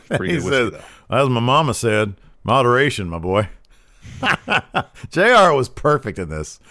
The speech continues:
Speaker 2: Yeah,
Speaker 1: You
Speaker 2: he
Speaker 1: know,
Speaker 2: was good.
Speaker 1: J-, J R, I, I am really happy that they have J R and Tony during these inter-, interview segments. They,
Speaker 2: Mm-hmm.
Speaker 1: they bring so much character
Speaker 2: Mm-hmm.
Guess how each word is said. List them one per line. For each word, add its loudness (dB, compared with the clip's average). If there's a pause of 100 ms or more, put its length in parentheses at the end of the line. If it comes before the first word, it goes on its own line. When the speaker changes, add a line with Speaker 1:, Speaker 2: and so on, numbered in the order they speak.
(100)
Speaker 2:
Yeah, -2
Speaker 1:
You 0
Speaker 2:
he 4
Speaker 1:
know, 4
Speaker 2:
was -4
good. -2 (140)
Speaker 1:
J-, 2
J 4
R, 4
I, 2 (140)
I 2
am 0
really 2
happy 0
that -6
they -2
have -4
J -4
R -2
and -10
Tony -8 (640)
during -2
these -6
inter-, -6
interview -6
segments. -8
They, 0
Speaker 2:
Mm-hmm. -4
Speaker 1:
they 0
bring -8
so -4
much -6
character -6
Speaker 2:
Mm-hmm. -6